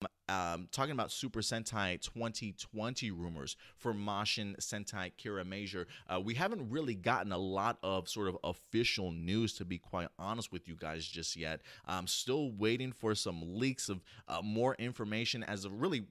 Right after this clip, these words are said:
only thing that we have to go off of is just the trademark that we got announced to sometime last month or a month and a half ago or so,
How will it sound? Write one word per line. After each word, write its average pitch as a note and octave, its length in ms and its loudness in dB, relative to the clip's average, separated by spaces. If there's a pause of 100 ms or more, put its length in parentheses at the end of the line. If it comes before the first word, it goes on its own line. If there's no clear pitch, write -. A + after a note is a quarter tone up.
(140)
only C#3+ 220 0
thing B2+ 140 -4
that G#2+ 100 2
we G#2 160 0
have G#2 240 0
to G2+ 80 -4
go F#2+ 320 0
off F#2+ 280 2
of E2+ 140 4 (220)
is F#2+ 160 4
just G#2 180 0
the G2 80 0
trademark G2+ 600 2
that F#2 100 4
we F#2+ 120 0
got F#2+ 200 2
announced F#2+ 440 -2
to G2+ 200 -2 (140)
sometime G2 460 0
last F#2+ 360 2
month F#2+ 300 -2
or D#2+ 200 2
a B1 100 2
month F#2 300 -2
and F#2+ 100 -4
a F2 40 -2
half E2+ 300 0
ago G2 180 2
or G2 140 2
so, G2 320 4